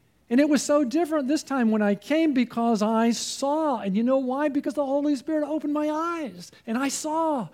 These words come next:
What I had looked at before, now I saw. Maybe for some of you, you've been looking today, and today's the day. The Holy Spirit opens your eyes and you can see. It was the most amazing thing. I went to cause trouble because I was really good at that.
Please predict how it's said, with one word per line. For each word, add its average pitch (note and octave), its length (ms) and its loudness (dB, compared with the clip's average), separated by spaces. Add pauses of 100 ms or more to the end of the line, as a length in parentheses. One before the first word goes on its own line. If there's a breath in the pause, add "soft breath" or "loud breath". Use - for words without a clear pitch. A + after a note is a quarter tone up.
(220 loud breath)
What D#4 100 2
I D4+ 120 6
had B3+ 120 6
looked F4 240 2
at F4 100 -2
before, D#4+ 380 2
now C#4 320 2
I G#3 360 0
saw. C#4 680 -4 (280 loud breath)
Maybe D#4 400 2
for C#4+ 160 0
some B3+ 240 -4
of A#3+ 120 -2
you, D4 240 4
you've B3+ 280 2
been D4+ 160 0
looking C4+ 240 -2
today, B3 260 2
and A3 100 2
today's D#4+ 340 2
the D#4 100 -6
day. F#3+ 280 0 (180 loud breath)
The A#3 100 -6
Holy C#4 200 0
Spirit B3+ 200 -4
opens A#3 320 -2
your G3 140 -6
eyes E3+ 240 -4
and C#3+ 100 -8
you D3 100 -10
can D#3+ 140 -10
see. A3 500 -12 (920 soft breath)
It C#4 80 -4
was C#4+ 160 0
the A#3 80 0
most A#3 260 0
amazing A3+ 360 2
thing. A#3+ 180 -4
I A3 160 -2
went G#3+ 440 -2
to B3 60 -8
cause G3 400 -6
trouble E3 520 -8 (1400)
because D#3+ 140 -12
I G#3+ 80 2
was E3+ 120 0
really F#3+ 200 0
good F3 180 2
at D3+ 80 -4
that. C3 340 -10